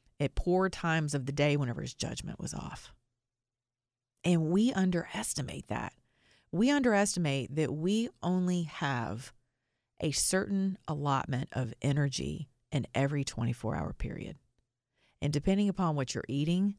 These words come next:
what you're drinking, how much sleep you've had, how well hydrated you are and nourished, how much your soul is nourished, your mind is nourished,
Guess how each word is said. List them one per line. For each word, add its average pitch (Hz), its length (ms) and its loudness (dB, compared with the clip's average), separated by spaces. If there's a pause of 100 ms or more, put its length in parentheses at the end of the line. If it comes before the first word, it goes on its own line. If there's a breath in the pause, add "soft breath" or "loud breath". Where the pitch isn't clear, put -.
(160)
what 143 220 -2
you're 123 100 -2
drinking, 160 640 0 (220 loud breath)
how 151 140 2
much 139 220 -2
sleep 165 360 -2
you've 180 180 0
had, 175 440 0 (180 loud breath)
how 147 200 4
well 131 280 0 (120)
hydrated 175 500 2
you 175 160 2
are 175 400 4
and 123 240 -4
nourished, 160 600 0 (280 loud breath)
how 180 160 0
much 165 220 2
your 131 100 0
soul 135 400 0
is 175 160 0
nourished, 180 460 2
your 127 80 -2
mind 127 540 0
is 160 120 2
nourished, 175 600 0